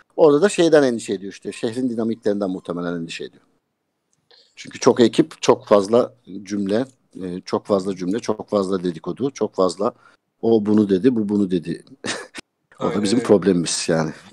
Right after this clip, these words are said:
Speaker 1: Bir de-, dedikoduyla imtihanımız, kibirle mi imtihanımız var? Daha önce söylemiştim, onu bir daha söyleyeyim. Yani ama bu bakın, bunu söylerken yani mesela sadece başkanda kibir yok arkadaşlar. Hepimizde kibir var. Yani biz, topyekün biz kibirli insanlarız yani.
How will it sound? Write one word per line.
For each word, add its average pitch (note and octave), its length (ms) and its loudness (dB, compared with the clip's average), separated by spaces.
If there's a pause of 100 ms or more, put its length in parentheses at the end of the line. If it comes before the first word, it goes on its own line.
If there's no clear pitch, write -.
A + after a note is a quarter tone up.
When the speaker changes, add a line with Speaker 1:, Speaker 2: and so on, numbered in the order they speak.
(100)
Speaker 1:
Bir G2+ 280 -4
de-, G#2 240 0
dedikoduyla A#2 680 6
imtihanımız, G2+ 600 0
kibirle A#2 440 4
mi G2 140 0
imtihanımız F2 540 -6
var? C3 240 -2
Daha G#2 160 4
önce G2+ 120 -8
söylemiştim, G2+ 480 -8
onu F#2+ 160 -12
bir G2+ 60 -18
daha F2+ 140 -2
söyleyeyim. - 300 -20 (800)
Yani F2+ 180 -4
ama B2 240 6
bu D3 120 6
bakın, B2 340 0 (220)
bunu A#2+ 260 -8
söylerken C3+ 480 -2
yani G2 140 -8
mesela F#2+ 220 -12
sadece B2+ 380 -2
başkanda A2+ 380 -4
kibir G2 240 -16
yok E3+ 200 -6
arkadaşlar. G2+ 400 -12
Hepimizde C#3 340 -8
kibir F#2 240 -20
var. - 260 -20 (1040)
Yani F2 220 -6
biz, G#2+ 80 -16 (120)
topyekün C#3 560 4
biz G2+ 120 -8
kibirli G2+ 360 -6
insanlarız F2 580 -8
yani. C2+ 180 -8